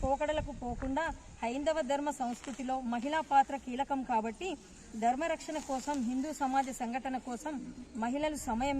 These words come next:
ఇచ్చి పని చేయాల్సినటువంటి సమయం ఇది. మహిళల జాగృతి కోసం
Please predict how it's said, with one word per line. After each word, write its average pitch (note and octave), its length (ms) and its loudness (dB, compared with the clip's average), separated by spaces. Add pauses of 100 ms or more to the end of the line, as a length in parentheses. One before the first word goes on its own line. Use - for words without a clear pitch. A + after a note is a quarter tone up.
ఇచ్చి F4 240 -6 (440)
పని A#3+ 180 -2 (120)
చేయాల్సినటువంటి B3+ 800 -2 (100)
సమయం B3 280 -2 (840)
ఇది. A3 140 -4 (600)
మహిళల C#4+ 320 2 (140)
జాగృతి C4 380 0 (100)
కోసం C#4 300 0